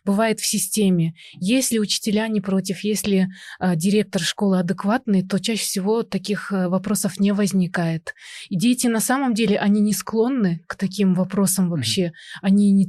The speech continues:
Speaker 1: не оценивают человека по наличию платка или нет. А если такие вопросы в-, бывают, то у нас всегда есть Эрджан Сулайман, <laughs>
Speaker 2: <laughs>
Speaker 1: то что мы можем к нему обратиться.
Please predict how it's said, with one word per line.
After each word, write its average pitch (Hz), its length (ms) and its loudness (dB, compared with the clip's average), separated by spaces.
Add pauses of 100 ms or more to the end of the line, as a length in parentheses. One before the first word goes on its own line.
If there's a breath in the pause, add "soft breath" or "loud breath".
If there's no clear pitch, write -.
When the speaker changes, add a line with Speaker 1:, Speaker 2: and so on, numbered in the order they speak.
Speaker 1:
не 202 160 4
оценивают 220 560 0
человека 185 440 0
по 185 220 0
наличию 185 440 0
платка 185 480 -2
или 175 160 -2
нет. 175 340 -2 (420 loud breath)
А 190 120 2
если 226 300 0
такие 226 300 -6
вопросы 220 380 -4
в-, 208 240 -2
бывают, 214 460 0
то 220 80 -2
у - 20 0
нас 208 140 2
всегда 214 240 -2
есть 220 200 0
Эрджан 196 360 2
Сулайман, 202 480 2
<laughs> 254 480 0
Speaker 2:
<laughs> 151 340 6
Speaker 1:
то 262 100 4
что 285 180 6
мы 269 120 8
можем 269 300 4
к 262 100 -2
нему 240 220 4
обратиться. 220 760 0